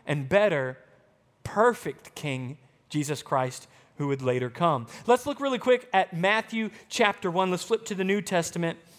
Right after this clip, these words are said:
Matthew chapter one, and we're gonna take a second on this May first to look at,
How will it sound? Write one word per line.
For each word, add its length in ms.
Matthew 280
chapter 300
one, 200
and 80
we're 60
gonna 160
take 220
a 60
second 600
on 160
this 200
May 260
first 640
to 100
look 200
at, 80